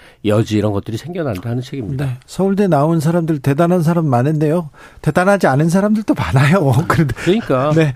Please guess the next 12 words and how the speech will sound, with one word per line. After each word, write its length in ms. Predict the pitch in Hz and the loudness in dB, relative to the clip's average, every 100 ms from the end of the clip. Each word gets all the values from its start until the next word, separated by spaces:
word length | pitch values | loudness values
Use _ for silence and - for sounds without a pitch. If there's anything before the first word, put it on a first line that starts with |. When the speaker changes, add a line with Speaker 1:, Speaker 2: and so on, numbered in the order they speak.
| - - | -8 -4
Speaker 2:
자, 220 | 196 147 - - - | 0 0 -4 -12 -2
정선태 480 | 214 254 285 262 269 | 2 4 4 4 2
교수님은 880 | 262 180 196 170 165 170 160 131 117 - - | 2 0 -2 0 2 0 -2 -6 -8 -18 -2
어떻게 340 | 165 190 233 269 | 0 2 2 2
보셨어요? 520 | 247 196 180 180 160 | 2 0 0 2 4
이 580 | 165 190 202 175 160 131 - - - | 2 0 -2 2 2 0 -8 -20 -20
서울대가 680 | - 202 254 233 240 226 208 | -6 0 2 4 2 2 0
지배하는 600 | - 190 208 220 185 170 | -2 0 2 2 0 -2
이 140 | 180 180 | -2 -4
사회, 580 | 151 185 165 139 185 - | -2 0 2 2 2 0
교육 340 | 185 220 - | 0 0 -2
환경. 540 | 170 202 175 165 233 | -6 -2 0 0 -4